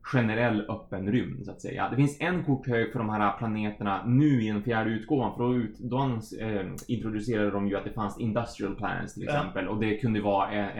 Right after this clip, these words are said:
Speaker 1: en uppdrag att du ska hålla fyra industrial planets.
Speaker 2: Yes,
Speaker 1: Eller att det
Speaker 2: yes.
Speaker 1: fanns hazardous planets och sådär. Så att beroende på vilken typ av planet du, du går ner på, då drar du ett kort som ska vara för den planeten. Och som sagt, det finns ingenting som är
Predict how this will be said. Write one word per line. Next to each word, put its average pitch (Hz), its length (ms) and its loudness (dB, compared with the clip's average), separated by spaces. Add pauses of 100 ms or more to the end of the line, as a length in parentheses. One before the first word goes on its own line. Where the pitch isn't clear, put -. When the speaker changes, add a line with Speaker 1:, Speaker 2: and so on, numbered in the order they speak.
Speaker 1:
en 101 60 -6
uppdrag 117 520 2
att 90 100 -4
du 104 80 -4
ska 104 140 -8
hålla 101 420 -2
fyra 98 280 -2
industrial 95 440 -6
planets. 98 340 -2
Speaker 2:
Yes, 180 160 6
Speaker 1:
Eller 117 80 2
att - 60 0
det 156 60 2
Speaker 2:
yes. - 80 6
Speaker 1:
fanns 113 120 0
hazardous 113 640 2
planets 95 360 -6
och 92 60 -10
sådär. 90 280 -4
Så 127 120 0
att 104 80 2
beroende 147 220 4
på 147 80 2
vilken 147 440 0
typ 185 280 -2
av 104 60 0
planet 95 380 -6
du, 101 80 -6
du 98 120 -6
går 95 200 -4
ner 92 280 -8
på, 95 300 -6 (220)
då 135 60 0
drar 110 280 2
du 104 80 4
ett - 100 -6
kort 104 280 -2
som 92 160 -6
ska 101 140 -6
vara 101 320 -2
för 98 100 -6
den 90 120 -6
planeten. 120 520 -4 (260)
Och 123 100 0
som 117 100 2
sagt, 123 80 0
det 127 60 -2
finns 131 220 0
ingenting 160 380 2
som 107 120 -2
är - 120 -8